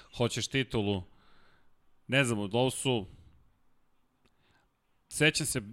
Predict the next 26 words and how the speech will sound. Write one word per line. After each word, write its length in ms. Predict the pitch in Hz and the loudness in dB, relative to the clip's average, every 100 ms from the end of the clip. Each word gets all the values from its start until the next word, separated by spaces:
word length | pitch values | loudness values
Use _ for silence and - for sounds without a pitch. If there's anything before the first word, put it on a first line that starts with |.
| 107 | 0
pisao 240 | 147 139 | 0 2
sam 160 | 175 165 | 2 4
izveštaj 480 | 170 135 113 110 | 4 4 2 2
o 60 | 104 | 4
ovoj 460 | 101 104 104 107 104 | 4 4 2 2 0
trci 480 | 117 110 - 104 107 _ _ _ _ _ - - - - | -2 -4 -4 -6 -6 _ _ _ _ _ -20 -20 -12 -6
i 100 | 110 | -2
sećam 360 | - 131 156 | 0 0 0
se 180 | 139 131 | -2 -2
da 180 | 107 113 | -2 -2
smo 200 | - 117 | 0 0
gledali 600 | 110 127 123 107 101 90 _ - - | 2 4 4 2 2 -2 _ -20 -18
u 120 | - 104 | -8 0
sportskom 400 | 131 127 - 123 | 4 4 4 0
žurnalu 640 | 110 104 104 104 101 123 - _ _ _ _ _ _ | 0 2 2 2 2 0 -4 _ _ _ _ _ _
i 140 | - 110 | -2 2
gledaš 360 | 104 120 123 113 | 4 2 2 0
ga 80 | |
i 40 | 120 | -2
kažeš, 460 | - 120 107 95 | 0 0 0 -2
„Ovaj 100 | 117 | 0
čovjek 240 | 113 123 113 | 0 -2 -4
će 120 | - | 0
da 60 | 104 | 0
pobedi 360 | - 110 98 | 2 2 2
danas.” 440 | 80 76 73 - | -2 -6 -8 -16